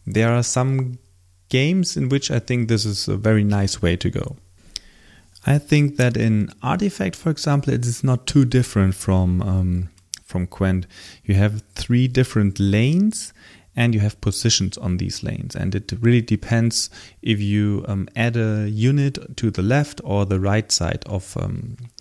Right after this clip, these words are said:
of, uh, your army in a specific lane. And then you can only use this unit in this specific lane and not in the others.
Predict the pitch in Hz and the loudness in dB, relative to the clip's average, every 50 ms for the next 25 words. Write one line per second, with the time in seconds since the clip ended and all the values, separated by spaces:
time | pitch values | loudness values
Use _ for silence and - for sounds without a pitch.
0 | - - - - - - - _ - - 101 92 90 - - 90 - - - - | -20 -20 -20 -20 -20 -20 -20 _ -10 -4 -4 -4 -4 -2 -4 -4 -4 -4 -6 -8
1 | - - - _ _ _ _ _ _ _ _ _ _ _ _ _ _ _ - 123 | -12 -14 -16 _ _ _ _ _ _ _ _ _ _ _ _ _ _ _ -6 0
2 | 104 101 - - - 101 95 95 95 90 - 123 101 92 87 90 - - - - | 0 0 0 0 0 0 2 2 2 0 0 0 2 2 2 0 -2 -6 -12 -12
3 | - - 104 98 - 107 101 - 95 90 - - 95 92 90 90 87 87 87 90 | -4 -2 0 2 4 2 4 2 2 0 0 0 2 2 4 4 2 2 0 -4
4 | - - - - - - - _ _ - - 101 95 98 95 113 139 151 147 - | -8 -16 -20 -20 -20 -20 -20 _ _ -4 0 2 2 4 4 4 2 2 0 2
5 | - 139 - - - 135 135 131 123 123 120 127 143 143 143 135 123 117 110 123 | 0 -2 0 2 0 2 2 2 2 2 4 6 8 8 8 6 4 2 2 4
6 | 120 113 - 123 123 123 120 113 - - - 123 120 120 117 117 120 120 - - | 4 4 4 4 6 6 4 4 2 -2 2 4 6 6 6 6 6 4 4 0
7 | - - 107 - - 107 - - 110 - 92 90 90 87 - - - - - _ | 2 2 0 2 2 0 2 2 0 0 2 0 0 0 -2 -6 -10 -12 -18 _
8 | _ _ _ _ _ - - 95 95 92 90 92 - - 101 101 104 107 107 - | _ _ _ _ _ -8 -2 0 0 0 0 -2 -4 -2 0 2 2 2 0 0
9 | - 104 101 101 98 98 98 101 104 - - - - - - | 0 2 2 2 4 2 2 2 0 0 -2 -6 -8 -10 -12